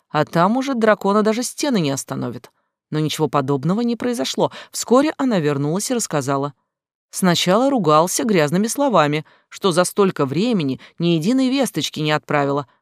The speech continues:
а потом радостно обнимал, даже извинялся, говорил, что зря смеялся, когда она умоляла отпустить её на отбор. И ладно, что Мирту разрешил с собой прихватить, хоть рук и так не хватает, а он расщедрился и отпустил с ней личную служанку.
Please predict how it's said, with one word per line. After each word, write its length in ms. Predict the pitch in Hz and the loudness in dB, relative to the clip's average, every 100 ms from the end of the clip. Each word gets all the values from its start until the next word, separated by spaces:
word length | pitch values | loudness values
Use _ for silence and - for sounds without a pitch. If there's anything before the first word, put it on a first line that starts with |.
| - | -6
а 120 | 147 | 0
потом 360 | 147 - 202 | 0 2 2
радостно 420 | 247 180 185 - 233 | 4 2 2 0 0
обнимал, 460 | 220 294 269 147 _ - | 0 -2 0 -2 _ -4
даже 320 | 143 139 143 | -2 0 0
извинялся, 680 | 127 143 143 240 233 - 104 _ _ | -2 -2 0 0 -2 -6 -10 _ _
говорил, 380 | 147 165 170 175 | -2 4 4 2
что 200 | 180 180 | -2 -4
зря 240 | 151 147 175 | -4 -2 -2
смеялся, 640 | - 180 196 240 - 127 - _ | -2 -2 0 0 -2 -6 -8 _
когда 300 | - 156 156 | -4 2 4
она 180 | 160 175 | 4 2
умоляла 500 | 165 151 139 180 240 | 0 -2 2 2 2
отпустить 520 | 226 156 139 165 147 | -2 -4 -6 -6 -6
её 140 | 180 202 | -2 0
на 120 | 226 | 0
отбор. 400 | 226 247 170 - _ _ _ | 0 0 0 -2 _ _ _
И 100 | - | -2
ладно, 360 | 151 151 143 170 | 2 2 2 -2
что 220 | - 202 | -4 0
Мирту 540 | 208 311 277 - 135 - _ | 0 0 -4 -4 -8 -8 _
разрешил 580 | 165 185 160 185 - 170 | 0 2 2 0 0 -4
с 40 | |
собой 260 | - 185 165 | 0 0 0
прихватить, 580 | - 151 202 214 160 - _ _ _ | -2 0 0 0 -4 -10 _ _ _
хоть 280 | - 190 160 | -4 -2 0
рук 300 | 147 180 - | -2 -2 -2
и 100 | 262 | -4
так 320 | 247 302 277 | -4 -6 -6
не 80 | 165 | -6
хватает, 500 | - 247 160 143 139 - - - | -2 -2 0 -2 -2 -12 -20 -2
а 100 | 165 | 2
он 180 | 160 147 | 2 0
расщедрился 880 | 143 - - 262 277 214 220 - - | -2 -8 -6 -2 -2 0 -2 -2 -4
и 140 | - | 0
отпустил 560 | 165 - 156 - 226 240 | -2 -2 -8 -6 -6 -6
с 100 | - | 0
ней 140 | 202 | 0
личную 380 | 143 135 165 151 | 0 -2 -4 -4
служанку. 580 | - 151 143 139 147 | -4 -4 -2 -2 -4